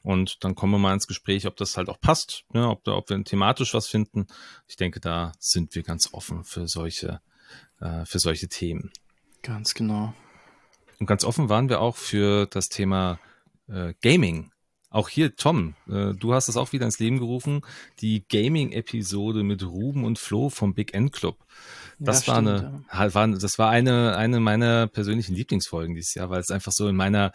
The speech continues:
Speaker 1: persönlichen Vergangenheit, äh, oder war ich da unterwegs. Das war irgendwie toll. <laughs>
Speaker 2: Ja, auch das Format, da würde ich gern noch viel mehr machen und da gibt's auch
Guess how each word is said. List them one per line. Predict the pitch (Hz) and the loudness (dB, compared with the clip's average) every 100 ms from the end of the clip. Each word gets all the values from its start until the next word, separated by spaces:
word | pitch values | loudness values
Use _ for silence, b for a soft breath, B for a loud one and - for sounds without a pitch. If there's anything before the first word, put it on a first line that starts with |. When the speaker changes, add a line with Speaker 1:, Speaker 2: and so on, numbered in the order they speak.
| B B | B B
Speaker 1:
persönlichen | - 90 98 104 - | -2 0 2 0 -2
Vergangenheit, | 98 87 101 113 82 - - B B B | -4 -2 -4 -4 -10 -12 -18 B B B
äh, | 95 87 85 - _ - | -4 -2 -4 -6 _ -8
oder | 101 85 | -4 0
war | 85 | 2
ich | 92 | 2
da | - 85 | 2 -2
unterwegs. | 87 82 85 87 | -2 -4 -4 -2
Das | - - | -2 0
war | - | 0
irgendwie | 101 101 | 0 -4
toll. | - 85 85 _ | -4 -6 -8 _
<laughs> | - - 139 - - _ 127 B B B B - | -8 0 0 0 -8 _ -18 B B B B -4
Speaker 2:
Ja, | 117 117 135 - | 2 4 4 2
auch | 127 131 | 0 0
das | - 147 - | 2 0 2
Format, | 127 117 123 135 120 | 4 6 6 4 4
da | 117 113 | 2 0
würde | 110 117 123 143 | -2 -2 0 0
ich | - | -2
gern | 127 127 | -2 0
noch | 127 | -2
viel | - 127 | -2 -2
mehr | 123 123 | 0 2
machen | 147 143 - 131 | 2 0 0 -2
und | 120 117 | -4 -2
da | 120 | -2
gibt's | 120 - 135 - | -2 -6 -6 -4
auch | - 123 127 - | 0 0 0 -4